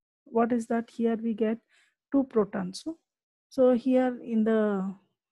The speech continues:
F G, you see, we have mass of proton and mass of electron. Now we have taken two protons only. So we'll be getting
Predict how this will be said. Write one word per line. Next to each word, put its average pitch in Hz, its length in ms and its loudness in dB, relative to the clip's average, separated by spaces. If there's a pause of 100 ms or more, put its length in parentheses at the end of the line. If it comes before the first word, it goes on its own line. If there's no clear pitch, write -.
(120)
F 208 240 2
G, 269 120 2
you 233 140 2
see, 294 260 -2 (460)
we 226 120 2
have 240 240 0
mass 208 320 -2
of 247 200 -6
proton 240 360 -2
and 208 160 -2
mass 185 240 -6
of 185 180 -6
electron. 196 440 -14 (440)
Now 240 120 2
we 240 140 4
have 233 180 0
taken 269 340 0 (140)
two 285 180 2
protons 180 480 -4
only. 180 320 -8
So 254 240 2
we'll 220 220 -2
be 240 140 -4
getting 262 280 -2